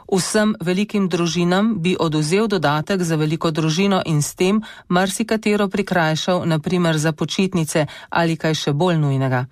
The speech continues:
S tem bi otrokom vzeli skupno enajst milijonov evrov. Vsem otrokom v družinah v sedmem in osmem dohodkovnem razredu bi odvzel otroški dodatek ali dvajset milijonov evrov.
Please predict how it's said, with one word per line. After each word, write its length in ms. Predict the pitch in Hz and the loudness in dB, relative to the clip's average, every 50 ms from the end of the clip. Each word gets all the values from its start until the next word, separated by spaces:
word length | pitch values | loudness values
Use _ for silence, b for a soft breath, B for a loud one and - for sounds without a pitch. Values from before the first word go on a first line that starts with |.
| B B B B B B B B B | B B B B B B B B B
S 140 | - - - | -10 -4 -2
tem 160 | 262 254 247 | 0 2 2
bi 120 | 233 - - | 2 0 0
otrokom 640 | - 180 - 190 185 175 175 185 - 226 220 220 220 | -2 -2 -2 0 0 0 0 -2 -2 -2 -2 -2 -2
vzeli 380 | 196 180 160 185 196 202 196 | -2 -2 0 0 0 0 0
skupno 500 | 180 - - - 214 214 208 196 - - | -2 -4 -4 -6 -4 -2 0 0 0 0
enajst 560 | - 170 165 160 151 147 160 175 - - - 208 | -2 0 0 2 2 2 0 0 -2 -2 -2 0
milijonov 480 | 208 202 185 151 135 139 139 143 156 - - | 0 0 0 0 0 0 0 0 0 0 0
evrov. 400 | 170 147 139 135 131 123 - - _ _ _ B B B B B B B B B B | 0 0 0 -2 -2 -4 -8 -10 _ _ _ B B B B B B B B B B
Vsem 340 | 196 180 - - 208 202 214 | 0 0 2 2 2 2 2
otrokom 540 | 226 220 - 214 202 202 202 - 240 226 220 | 2 0 0 0 0 0 0 0 0 0 0
v 80 | 202 | 0
družinah 540 | 190 175 170 165 151 202 214 220 220 220 214 - - - _ | 0 0 0 0 0 0 2 2 2 0 -2 -4 -10 -10 _
v 180 | - 170 156 - - | -4 -4 -2 -4 -4
sedmem 500 | - - 190 175 180 185 202 214 208 190 | -4 0 0 2 2 2 2 0 0 0
in 140 | 170 147 147 - - | 0 0 -2 -2 -2
osmem 420 | 175 180 202 202 - 202 180 160 | 0 0 0 -2 -2 0 0 0
dohodkovnem 680 | 147 151 - - 151 - - 165 156 156 156 156 156 151 | 0 -2 -4 -6 -8 -4 -2 0 0 2 2 2 2 2
razredu 480 | 156 147 151 165 185 185 185 170 160 B B B B B B B | 2 0 0 0 0 0 0 0 -4 B B B B B B B
bi 180 | - 165 208 196 | 0 0 2 2
odvzel 460 | 208 202 180 190 180 165 208 220 226 | 2 0 0 -2 -2 0 0 0 0
otroški 540 | - 190 156 - 196 202 202 - - - 202 | -2 -2 -2 -2 0 0 0 -2 -4 -4 -2
dodatek 560 | 185 180 156 175 165 180 185 185 165 147 - | -2 0 0 2 2 2 0 0 -2 -2 -2
ali 240 | - 156 151 151 147 - | 0 0 0 0 0 -2
dvajset 540 | 151 156 170 165 170 175 - - 202 190 - | 0 0 2 2 2 0 -2 -2 -4 -2 0
milijonov 480 | 196 196 180 160 139 143 147 151 165 - | 0 0 2 2 2 2 2 0 0 2
evrov. 400 | 185 185 175 156 143 131 131 | 2 2 2 2 0 0 -2